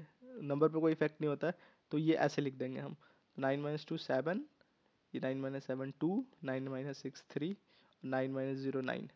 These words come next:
So ये हमारा हो गया नाइन थ्री टू सेवन, तो नाइन थ्री टू सेवन, ये, ये, ये लॉजिक हो गया। So ये सिंपल सा आपको ये सोचना था कि यहाँ पर जब नंबर नहीं आएगा तो हम ज़ीरो लेके सब्ट्रैक्ट कर देंगे। So सेम क्वेश्चन एक बार और हम देख लेते हैं। जैसे क्वेश्चन है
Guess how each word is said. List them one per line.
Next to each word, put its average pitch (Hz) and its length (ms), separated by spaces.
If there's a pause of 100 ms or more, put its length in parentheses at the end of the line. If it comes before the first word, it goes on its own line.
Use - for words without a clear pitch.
(120)
So - 120
ये 143 200
हमारा 147 280
हो 151 80
गया 190 200 (460)
नाइन 147 260
थ्री 165 200
टू 131 160
सेवन, 143 300
तो 147 140
नाइन 139 420 (140)
थ्री 185 280 (280)
टू 160 200 (540)
सेवन, 131 300 (200)
ये, 139 180
ये, 156 240
ये 139 220
लॉजिक 127 300
हो 123 120
गया। 135 160 (360)
So - 80
ये 156 100
सिंपल 165 380
सा 165 120
आपको 147 200
ये 143 140
सोचना 139 320
था 139 140
कि 139 100
यहाँ 131 180
पर 147 240 (600)
जब 135 100
नंबर 143 300
नहीं 147 100
आएगा 147 160
तो 160 120
हम 175 120
ज़ीरो 139 240
लेके 143 240
सब्ट्रैक्ट - 400
कर 123 140
देंगे। 151 240 (240)
So - 100
सेम 160 280
क्वेश्चन 156 300
एक 147 120
बार 147 100
और 139 140
हम 147 140
देख 135 180
लेते 131 220
हैं। 147 180 (840)
जैसे 139 180
क्वेश्चन 135 400
है 147 200